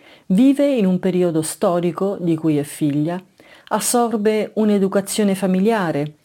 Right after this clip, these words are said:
è percossa dal brivido del lutto materno, da periodi oscuri per la sua psiche. È resa fragile dagli eventi dell'esistenza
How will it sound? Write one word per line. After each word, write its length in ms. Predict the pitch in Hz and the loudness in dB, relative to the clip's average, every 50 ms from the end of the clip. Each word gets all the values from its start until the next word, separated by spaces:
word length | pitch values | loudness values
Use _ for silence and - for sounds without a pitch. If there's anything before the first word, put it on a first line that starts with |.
| - - - - - _ | -20 -20 -20 -20 -14 _
è 160 | - 190 180 | -4 -2 -2
percossa 920 | - - 196 175 180 190 - 220 220 214 214 - - - 240 220 214 - - | 0 -2 -2 -2 -2 -4 -2 -2 -2 -2 -2 -4 -2 -2 -2 -4 -4 -6 -6
dal 280 | - 180 165 165 165 165 | -4 -2 -2 0 0 0
brivido 580 | 156 156 185 220 226 202 214 208 202 202 208 190 | 0 0 0 2 2 2 0 0 0 0 -2 -2
del 260 | 170 160 160 160 165 | 0 0 0 0 0
lutto 320 | 160 180 175 - - 185 | 0 -2 -4 -4 -4 -2
materno, 760 | 180 180 180 180 180 175 165 156 151 151 156 147 139 147 147 - - _ _ - - - - _ _ | -2 -2 -2 -2 -2 0 0 -2 -2 -2 -4 -4 -4 -4 -6 -10 -18 _ _ -20 -20 -20 -20 _ _
da 200 | _ 180 180 196 | _ 0 0 0
periodi 520 | 196 196 220 220 220 240 240 240 226 202 208 | 2 2 0 2 2 2 2 2 2 2 2
oscuri 600 | 220 214 - - - 269 285 302 294 285 277 262 | 0 0 -2 -2 0 2 4 4 4 4 2 2
per 160 | 269 208 190 | 0 0 0
la 120 | 185 180 | 0 0
sua 240 | 180 - - 208 190 | 0 0 -2 -2 -2
psiche. 640 | 190 - - - - 165 147 - - 143 135 151 - _ _ _ _ _ _ _ - - _ _ | -2 -6 -8 -4 -2 -2 -2 -2 -4 -4 -6 -6 -10 _ _ _ _ _ _ _ -20 -20 _ _
È 140 | - 202 202 | -2 -2 0
resa 300 | 196 226 233 226 - 226 | 0 0 0 0 -2 -2
fragile 760 | 226 - 254 226 175 160 151 - 160 151 139 139 139 151 151 _ _ | -2 -2 -2 0 0 -2 -2 -2 -2 -2 -2 -2 -4 -6 -10 _ _
dagli 280 | - 175 180 180 180 175 | -6 -2 0 0 0 0
eventi 360 | 175 190 190 190 190 202 190 | 0 0 0 0 0 0 -2
dell'esistenza 1040 | 170 180 175 170 165 - - - - - 143 123 123 139 143 - - 143 135 135 | 0 -2 -2 -2 -4 -6 -8 -8 -6 -6 -6 -4 -4 -6 -6 -6 -8 -8 -8 -8